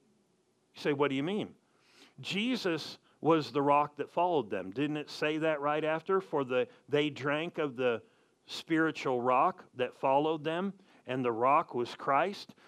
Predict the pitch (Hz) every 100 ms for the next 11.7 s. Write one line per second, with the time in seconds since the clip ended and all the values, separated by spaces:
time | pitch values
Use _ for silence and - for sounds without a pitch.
0 | _ - 202 165 - 208 240 233 - 185
1 | 156 185 175 151 156 151 - 180 156 -
2 | 165 196 196 170 143 131 127 - _ 160
3 | 139 135 - 196 196 160 190 156 156 151
4 | 165 _ _ - 156 - 165 160 131 113
5 | 85 - _ 135 143 143 156 214 233 190
6 | 175 180 208 208 190 180 160 170 165 151
7 | 143 143 185 240 - - 180 - 160 147
8 | 143 - - - - 151 139 120 - 165
9 | 143 143 160 - - _ - 180 208 170
10 | 214 208 180 175 - 143 123 - - 165
11 | 156 - 156 135 131 135 147